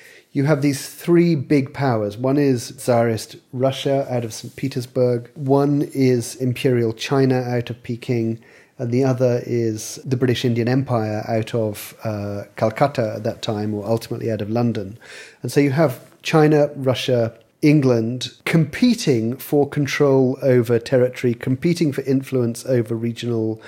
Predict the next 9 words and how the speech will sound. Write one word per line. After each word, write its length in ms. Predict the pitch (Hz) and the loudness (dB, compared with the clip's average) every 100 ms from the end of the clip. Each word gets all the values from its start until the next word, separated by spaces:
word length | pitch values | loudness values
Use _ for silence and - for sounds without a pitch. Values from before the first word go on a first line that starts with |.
| - - - _ | -18 -18 -20 _
leaders. 720 | 120 131 143 113 107 117 - - - - _ | 0 2 4 2 -4 -8 -16 -20 -20 -20 _
And 420 | 143 143 147 147 151 | 2 4 4 2 -2
very 240 | 143 185 | 2 4
often 300 | 233 - 165 | 2 2 2
the 100 | 147 | 2
way 380 | 139 131 160 202 | 2 4 4 4
that 220 | 190 170 | 2 -2
people 340 | - 151 143 123 | -2 -2 -2 -2
would 400 | 123 127 123 | 2 2 0